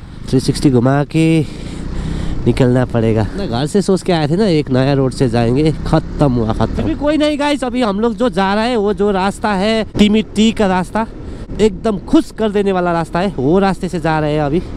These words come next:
Guys, आप लोग ये देख सकते हैं तारकू का एक छोटा सा मार्केट, बहुत छोटा सा है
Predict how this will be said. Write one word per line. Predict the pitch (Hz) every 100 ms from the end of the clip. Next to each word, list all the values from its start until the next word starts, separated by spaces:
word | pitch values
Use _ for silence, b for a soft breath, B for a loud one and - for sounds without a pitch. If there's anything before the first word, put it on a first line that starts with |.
| - -
Guys, | 202 214
आप | 190
लोग | 185 175
ये | 175
देख | 151 185 185
सकते | 175 -
हैं | 165 -
तारकू | 160 151 160
का | 147
एक | 143 147 -
छोटा | 160 190 190 165
सा | 151 147
मार्केट, | 131 135 - 180 180 - - - - - - - - - - -
बहुत | 135 147
छोटा | - 101 127
सा | 127
है | 120 143